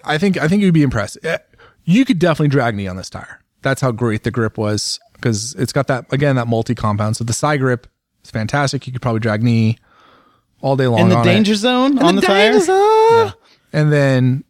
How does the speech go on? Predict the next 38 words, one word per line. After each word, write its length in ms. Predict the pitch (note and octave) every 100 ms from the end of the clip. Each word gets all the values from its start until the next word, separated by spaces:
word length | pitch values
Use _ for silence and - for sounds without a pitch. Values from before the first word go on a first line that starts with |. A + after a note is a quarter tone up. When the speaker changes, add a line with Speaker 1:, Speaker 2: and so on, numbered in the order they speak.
| _ _ _ -
Speaker 1:
you 80 | D3
know, 300 | B2 A2+ A#2+
the 80 | -
up 120 | A#2+
and 80 | B2
down 220 | A2+ B2
miles, 340 | B2 A2 G#2+ A2
it 120 | G#2
seems, 420 | - A#2+ A2+ A2+
um, 460 | A2+ G#2+ G#2 G#2+ C3+ _ _ _
it 80 | -
seems 180 | - A#2
quite 180 | - G#2
good. 180 | A2+ G2 -
Speaker 2:
Okay. 200 | B2 A#2 G2+ - - - _
Speaker 1:
So 380 | - F#3 F3 C#3
riding, 580 | C#3 E3 A#3 G#3+ F#3 D3
riding 320 | E3 D#3+ A3
the 80 | D#3
bikes, 720 | A2 D3 G#3+ B2 - - - _
let's 120 | - -
talk 100 | F#3
about 140 | E3
the 60 | B2
bikes 260 | C3 F3
a 40 | A#2+
little 140 | A2
bit. 200 | G#2+ G#2 _ _ _ _ _ _ _ _ _ - _ -
I 60 | F3
really 240 | F#3 F3+
like 180 | C#3 D3
that 120 | G#2+
twelve 200 | - A#2
ninety 280 | A#2 G2+ F#2+
Super 260 | - A2+ F#2+
Duke 160 | G2
G 160 | - F#2+
T. 200 | G2